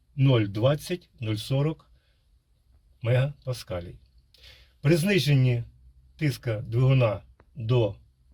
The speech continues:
тридцяти шість шістдесяти кілопаскалей загорається аварійна лампочка тиску мастила.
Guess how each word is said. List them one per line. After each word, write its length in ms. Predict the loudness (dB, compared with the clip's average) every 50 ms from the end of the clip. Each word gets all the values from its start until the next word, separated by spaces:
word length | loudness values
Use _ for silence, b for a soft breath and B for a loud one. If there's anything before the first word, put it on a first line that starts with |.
| -20 -20 -20 -20 _ -20 _ _ _ -14 -6
тридцяти 520 | -4 -4 -4 -2 -4 -6 -4 -4 -6 -6
шість 500 | -4 -2 -2 -2 -2 -4 -10 _ _ _ _
шістдесяти 600 | -12 -6 -4 -4 -2 -2 -4 -4 -4 -6 -10 -12 -10
кілопаскалей 840 | -4 -2 -2 -2 -2 -6 -10 -10 -4 -2 -2 0 -2 -4 -8 -12 _ b b b b b b b
загорається 720 | -8 -2 0 2 2 2 2 2 0 -2 -6 -10 -14 -14 -14 _ _ _
аварійна 640 | -10 -6 -6 -4 -2 -2 -2 0 0 -2 -2 -4 -6 _ _ _ _ _ -8
лампочка 580 | -6 -4 -4 -4 -6 -8 -12 -12 -12 -12 -12 -12 _
тиску 400 | -12 -12 -12 -12 -12 -14 -16 -16 _ _ -20
мастила. 360 | -18 -18 -16 -16 -16 -16 -16